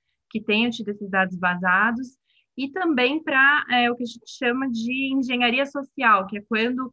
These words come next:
é, o, as pessoas que têm uma intenção maliciosa de da-, de usar dados pessoais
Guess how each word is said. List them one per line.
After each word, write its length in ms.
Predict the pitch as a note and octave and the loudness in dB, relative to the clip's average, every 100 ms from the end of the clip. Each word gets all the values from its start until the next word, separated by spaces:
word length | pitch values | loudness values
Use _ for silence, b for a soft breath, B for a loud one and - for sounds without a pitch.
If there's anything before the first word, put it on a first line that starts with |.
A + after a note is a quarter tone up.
| _ _ - | _ _ -4
é, 300 | G#3 G#3 G3+ | 0 2 0
o, 240 | A3 G#3+ - | -2 -2 -4
as 160 | G3+ | -4
pessoas 360 | - A3 A#3+ A#3+ | -6 -4 -2 -4
que 140 | - | -8
têm 180 | A#3+ A3 | -2 0
uma 340 | A3+ G#3+ G#3 G3+ | 2 4 2 0
intenção 680 | G#3 G#3+ G#3 A3 G#3 G3+ F#3 | -4 -4 -2 -2 -4 -4 -8
maliciosa 1080 | F#3+ G#3 G#3 A3 - A3+ G3+ A3+ B3 G#3 F#3 | -2 0 0 -2 -4 -4 2 4 4 2 -4
de 200 | F3+ G3 | -6 -4
da-, 240 | F#3+ F#3 | 0 2
de 180 | F3+ F#3+ | 0 -6
usar 280 | F#3 G3+ A3+ | 0 2 2
dados 260 | G#3 G3 | 0 -2
pessoais 380 | - G3 - F#3+ | -10 -10 -6 -6